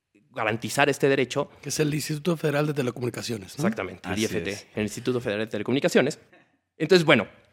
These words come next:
Speaker 1: eh, por ese mandato constitucional, el I F T tiene que, eh, elaborar formas, eh, elaborar unos lineamientos que lo que hagan es garantizar esa neutralidad, ¿no? En línea con este derecho de acceso, piso parejo, que todo el mundo pueda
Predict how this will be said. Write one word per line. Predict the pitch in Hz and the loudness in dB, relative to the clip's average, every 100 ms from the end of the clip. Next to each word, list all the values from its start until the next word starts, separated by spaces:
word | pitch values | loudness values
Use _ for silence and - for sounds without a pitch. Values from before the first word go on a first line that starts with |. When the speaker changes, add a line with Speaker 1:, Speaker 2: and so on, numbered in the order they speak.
| - | 0
Speaker 1:
eh, | 151 139 135 131 127 | 6 8 10 8 8
por | 160 | 8
ese | 175 214 | 8 8
mandato | 208 220 190 - | 8 6 4 4
constitucional, | 165 160 175 160 185 156 170 | 2 2 0 2 4 6 4
el | 160 135 | 2 4
I | 147 | 4
F | 156 196 | 4 2
T | 165 143 - - | 2 0 -4 -6
tiene | 160 147 151 | 0 2 2
que, | 151 151 123 123 151 - _ - | 2 2 2 0 -6 -16 _ -12
eh, | 120 107 101 - | -6 -4 -4 0
elaborar | 135 127 131 143 143 170 - - _ _ _ _ | 2 4 4 6 6 4 -2 -12 _ _ _ _
formas, | - 220 143 139 185 - - _ _ _ | 0 2 2 0 -4 -14 -20 _ _ _
eh, | 120 110 - | -6 -4 -2
elaborar | 120 113 135 | 0 2 4
unos | 156 156 | 4 2
lineamientos | 147 135 127 151 143 120 113 - - | 2 0 0 2 0 0 -6 -8 -8
que | - 139 | 2 4
lo | 135 | 4
que | 147 143 147 - | 6 6 6 6
hagan | 160 147 151 | 4 6 2
es | 135 | 2
garantizar | 139 139 113 113 - 131 | 2 0 -2 -8 -6 -4
esa | 117 120 | -2 -4
neutralidad, | 107 95 98 92 85 - _ _ _ _ 110 | -4 -6 -10 -14 -16 -20 _ _ _ _ -10
¿no? | 117 123 143 143 - | -4 0 -2 -4 -8
En | 135 120 135 | -4 0 4
línea | 160 151 127 | 6 6 4
con | 117 | 0
este | 113 120 | 0 0
derecho | 113 110 120 | 0 0 -2
de | 104 | -2
acceso, | - 127 131 120 123 _ _ - | -2 0 0 -2 -6 _ _ -18
piso | 120 113 | -12 -8
parejo, | 113 117 127 120 | -6 -4 0 -2
que | 107 | 0
todo | 117 | 0
el | 110 | 0
mundo | 110 107 | -2 -4
pueda | 104 98 101 | -6 -8 -10